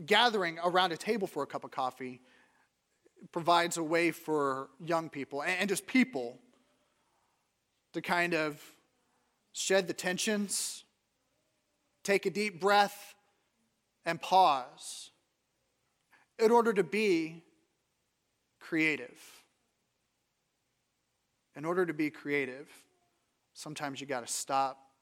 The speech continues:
moving, sit down,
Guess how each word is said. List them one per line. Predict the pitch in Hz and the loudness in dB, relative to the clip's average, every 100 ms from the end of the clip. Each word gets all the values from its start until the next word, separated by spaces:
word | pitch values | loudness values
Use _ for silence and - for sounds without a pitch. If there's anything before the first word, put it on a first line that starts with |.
| _ _ _ | _ _ _
moving, | 135 123 117 110 - _ _ _ _ _ _ _ _ _ _ | -10 -10 -10 -16 -20 _ _ _ _ _ _ _ _ _ _
sit | - - 139 - | -14 -10 -8 -8
down, | 123 117 | -8 -10